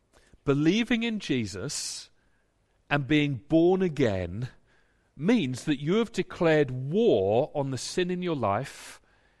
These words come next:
and that you are serious about growing in your relationship with God. Not to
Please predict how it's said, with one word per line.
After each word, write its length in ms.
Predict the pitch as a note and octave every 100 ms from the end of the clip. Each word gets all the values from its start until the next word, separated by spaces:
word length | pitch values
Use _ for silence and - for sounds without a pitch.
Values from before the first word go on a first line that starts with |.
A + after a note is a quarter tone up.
| _
and 200 | C#3+ D3
that 120 | D3+
you 240 | D3+ F#3+ F3+
are 160 | E3
serious 1160 | - - - - A#3 G#3+ B2+ G#2+ C#3 - - - - _ -
about 360 | C#3+ D#3 D3
growing 540 | - D#3+ F#3 D3 A2+ A#2+
in 100 | C3
your 160 | C3
relationship 680 | B2 A#2+ A2+ - A2 - A2
with 140 | A2 -
God. 400 | G2+ E2+ D2 - - _ _ _
Not 200 | G3 C4 -
to 360 | A3+ G3+ F3